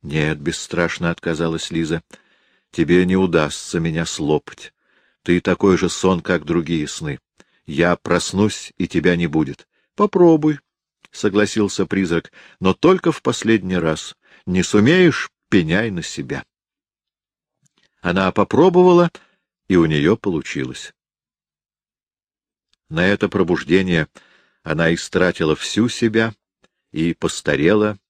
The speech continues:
на тысячу лет. Её тело больше не принадлежало ей, стало частицей природы,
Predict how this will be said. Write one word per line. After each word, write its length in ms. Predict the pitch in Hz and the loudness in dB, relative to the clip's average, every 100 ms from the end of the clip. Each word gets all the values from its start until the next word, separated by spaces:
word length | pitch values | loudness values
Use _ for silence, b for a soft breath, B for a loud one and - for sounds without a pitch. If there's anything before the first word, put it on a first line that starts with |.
| _ _ - | _ _ -12
на 200 | 69 65 | -8 -6
тысячу 580 | - 90 - 85 - | -4 -4 -4 -10 -8
лет. 360 | 76 67 - - _ _ _ _ _ _ _ _ _ _ _ _ _ _ | -6 -6 -10 -20 _ _ _ _ _ _ _ _ _ _ _ _ _ _
Её 380 | 76 92 113 | 2 4 6
тело 400 | 127 - 147 143 | 4 4 4 4
больше 420 | 113 120 - - 113 | 4 4 2 0 -2
не 140 | 110 | -2
принадлежало 680 | 101 101 90 90 90 95 90 | 0 -2 0 0 0 0 -2
ей, 440 | 80 69 62 - _ _ _ _ _ _ | -4 -4 -6 -10 _ _ _ _ _ _
стало 480 | - - 98 123 120 | -16 -6 -2 0 0
частицей 800 | - 104 - 104 117 - 107 104 | -2 -6 -2 -2 -2 -4 -6 -6
природы, 520 | - 95 87 76 - | -4 0 2 0 -4